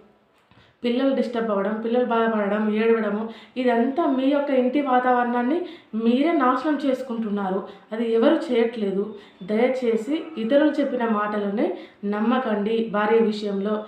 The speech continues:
మీ భార్యను మీరే బాగా చూసుకోవాలి. ఎవ్వరు చెప్పిన మాటలు వినకండి. అవన్నీ అబద్ధాలే. నన్ను అడిగితే అన్నీ చాలా అబద్ధాలు చెప్తారండి. పాపం ఏమీ తెలియని, అభంశుభం తెలియని ఆడదాని ఉసురు పోసుకోకండి. దయచేసి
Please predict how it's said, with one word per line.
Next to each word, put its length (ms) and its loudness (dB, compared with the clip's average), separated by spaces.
మీ 120 2
భార్యను 420 4
మీరే 280 4
బాగా 360 0
చూసుకోవాలి. 760 -4
ఎవ్వరు 420 -2
చెప్పిన 200 0
మాటలు 340 -2
వినకండి. 640 0
అవన్నీ 480 2
అబద్ధాలే. 760 0
నన్ను 180 0
అడిగితే 500 0
అన్నీ 360 0
చాలా 220 2
అబద్ధాలు 560 0
చెప్తారండి. 640 -2
పాపం 400 -2
ఏమీ 260 2
తెలియని, 380 0
అభంశుభం 540 0
తెలియని 400 -2
ఆడదాని 480 0
ఉసురు 320 -2
పోసుకోకండి. 840 0
దయచేసి 600 2